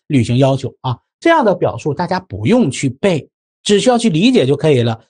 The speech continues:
典型的例子就是一手交钱，一手交货，你不给我钱，我不给你货。好，第二种方式呢，叫先履行抗辩权。这叫做什么呢？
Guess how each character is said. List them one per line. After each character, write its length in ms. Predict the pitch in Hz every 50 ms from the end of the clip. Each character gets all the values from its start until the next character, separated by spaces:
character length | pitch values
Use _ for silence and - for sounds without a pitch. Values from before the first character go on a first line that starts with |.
| _ _ _
典 220 | - 190 170 147
型 100 | 135 196
的 120 | 220 247 226
例 160 | 226 196 165
子 120 | 131 143 131
就 260 | - - 302 294 233
是 120 | - 147
一 160 | 151 175 165
手 220 | 139 - 135 117 120
交 160 | 123 165 151
钱， 180 | 147 143 139 160
一 80 | 160
手 140 | 151 139 120
交 160 | 123 170 151
货， 180 | 151 160 170 139
你 120 | 135 165
不 100 | 165 220
给 120 | 220 233 240
我 140 | 226 190 185
钱， 500 | 180 - 165 165 185 208 220 233 247 233
我 160 | 165 110 101
不 200 | - - 156 127
给 220 | - - 113 135
你 180 | 160 156 117 113 _ _
货。 240 | - 208 196 - - _ _ _ _ _ _ _ _ _ _
好， 200 | - 143 139 - _ _ _ _ _ _ _
第 60 | 285
二 140 | 302 320 311
种 140 | 254 190 156
方 180 | - 190 202
式 140 | 190 196 208
呢， 140 | 175 151 143
叫 280 | 143 - 143 110 107 -
先 520 | _ - - - 294 311 302 302 302 311 302
履 300 | 254 196 147 123 120 120
行 560 | 113 - 143 135 135 135 139 139 143 147 165
抗 320 | 160 - - 180 151 131 131
辩 240 | 156 165 139 123 123
权。 300 | 123 127 113 117 120 - _ _ _ _
这 120 | - 240
叫 160 | 226 247 247 220
做 80 | 214
什 160 | 202 - 156
么 120 | 151 180 190
呢？ 180 | 185 175 170